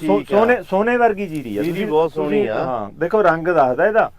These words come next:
Speaker 2: ਹਾਂਜੀ।
Speaker 1: ਅਨੁਮਾਨ ਉਹੀ ਤਾਂ ਤੁਹਾਨੂੰ ਮੈਂ ਦੱਸਦਾ ਬਾਈ, ਆਪਣੀ ਘਰ ਦੀ ਕਮਾਈ ਨਾਲ।
Speaker 2: ਹਾਂਜੀ, ਹਾਂ।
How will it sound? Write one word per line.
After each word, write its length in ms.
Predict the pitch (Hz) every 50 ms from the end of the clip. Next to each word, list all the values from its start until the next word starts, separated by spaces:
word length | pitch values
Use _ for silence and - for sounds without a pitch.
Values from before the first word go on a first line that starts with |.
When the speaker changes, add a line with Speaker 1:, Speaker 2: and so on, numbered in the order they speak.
| - - - -
Speaker 2:
ਹਾਂਜੀ। 440 | 139 139 143 143 135 139 139 127 117 - 175
Speaker 1:
ਅਨੁਮਾਨ 440 | 175 175 175 175 175 175 175 180
ਉਹੀ 280 | 190 - 214 214 240 254
ਤਾਂ 120 | 254 262
ਤੁਹਾਨੂੰ 220 | 240 240 247 254 254
ਮੈਂ 100 | 247 226
ਦੱਸਦਾ 320 | 208 185 175 175 202 208
ਬਾਈ, 180 | 202 214 233 240
ਆਪਣੀ 300 | 226 202 185 214 220 220
ਘਰ 180 | 254 240 214
ਦੀ 100 | 165 180
ਕਮਾਈ 320 | 202 190 190 170 151 135 127
ਨਾਲ। 180 | 123 127 123 - - - - 143
Speaker 2:
ਹਾਂਜੀ, 380 | 143 151 151 143 147 151 143
ਹਾਂ। 500 | 143 143 135 131 123 117 110 101 98 -